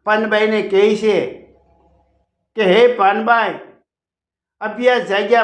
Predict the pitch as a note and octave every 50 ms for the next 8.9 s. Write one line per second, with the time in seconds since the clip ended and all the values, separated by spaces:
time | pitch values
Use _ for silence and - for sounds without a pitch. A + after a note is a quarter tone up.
0 | A3+ A3+ A3 G#3 - A3+ A#3 A3 G3 G#3 G#3+ A3 G3 F3+ F3 F3 F#3 G#3 G#3 G#3+
1 | A3 A3 G#3+ G#3+ A3 A3 A3 F#3+ - - - - - - _ _ _ _ _ _
2 | _ _ _ _ _ _ _ _ _ _ - F3 G#3 A#3 A#3+ A3+ A3 A3 A3+ A#3
3 | A3+ G#3+ F3 F3 F#3+ G#3+ A#3 A3+ A3+ A3+ G#3 G#3 G#3 G#3 A3 A3 A3 A3 G#3+ G3+
4 | F3+ F#3 F#3+ F3 G3 G#3+ A3 G#3 - - - - - _ _ _ _ _ _ _
5 | _ _ _ _ _ _ _ _ _ _ _ _ - G#3+ B3+ C#4+ D#4 D#4 D#4 D#4+
6 | D4+ D4 C#4+ C#4 C#4 C#4 C#4 C4+ C4 B3+ B3+ B3+ B3+ A#3+ A#3 A#3 A3+ A3+ A3+ A3+
7 | A3 G#3+ G#3+ G3+ G3+ G3+ G3+ G#3 G#3+ G#3+ A3 B3+ B3+ B3 B3+ A#3+ A#3 A3 G#3+ F#3+
8 | F#3+ G3+ F#3 F3+ F3 E3+ E3 D3+ C3+ A#2+ A2 A#2 B2 A#2 A2 - -